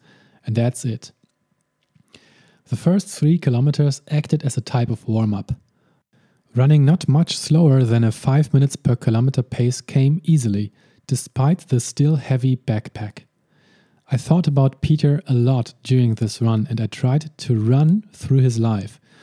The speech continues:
each kilometer representing a year. These first three years he spent in Loughborough, England. But then,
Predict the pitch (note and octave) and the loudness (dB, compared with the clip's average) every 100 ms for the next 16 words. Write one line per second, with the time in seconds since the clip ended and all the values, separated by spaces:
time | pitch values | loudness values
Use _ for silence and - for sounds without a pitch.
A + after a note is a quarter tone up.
0 | - _ _ - D3 D#3 - C3+ A#2+ C3 | -20 _ _ -2 0 0 -2 0 2 0
1 | C3 C3 A2+ B2+ - A2+ G#2+ A#2 A#2+ B2 | 2 0 2 -2 0 -2 0 0 0 -2
2 | A2+ G2+ A#2 G2+ G#2+ _ _ _ _ _ | -4 -2 -2 -4 -10 _ _ _ _ _
3 | _ - C#3 C#3 - D#3+ F#3 - - D3 | _ 0 0 0 0 0 0 -6 -2 0
4 | D3 B2 D3+ - C3+ - - C3 C#3 A#2 | 2 2 0 0 -6 -6 -2 -2 0 0
5 | A#2+ A#2+ - A2 G#2 A#2 - - C3 A#2 | 0 -2 -2 -2 0 -4 -8 -4 -2 0
6 | G#2+ G2+ G#2 - _ _ _ _ - A2 | -2 -6 -8 -18 _ _ _ _ -4 -2
7 | B2+ C3 G3 | 2 2 0